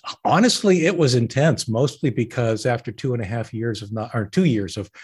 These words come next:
not having a large gathering, um, a large gathering took some getting used to again. So it was, it was loud, it was raucous, we had a lot of fun, um,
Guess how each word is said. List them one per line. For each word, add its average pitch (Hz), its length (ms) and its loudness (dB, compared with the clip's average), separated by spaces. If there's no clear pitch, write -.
not 131 400 2
having 104 300 0
a 101 40 -4
large 95 360 -6
gathering, 95 500 -4
um, 98 300 -4
a 165 60 2
large 123 320 4
gathering 120 440 0
took 117 160 -4
some - 140 -12
getting 104 200 -4
used 113 220 -10
to 87 120 -8
again. 87 240 -10
So 98 460 0
it 117 100 -2
was, 107 540 0
it 117 120 -6
was 110 200 -8
loud, 139 400 6
it 113 100 -4
was 101 160 -8
raucous, 135 560 0
we 104 120 -10
had 101 140 -10
a - 20 -10
lot 98 220 -8
of - 80 -14
fun, 135 560 2
um, 117 680 -6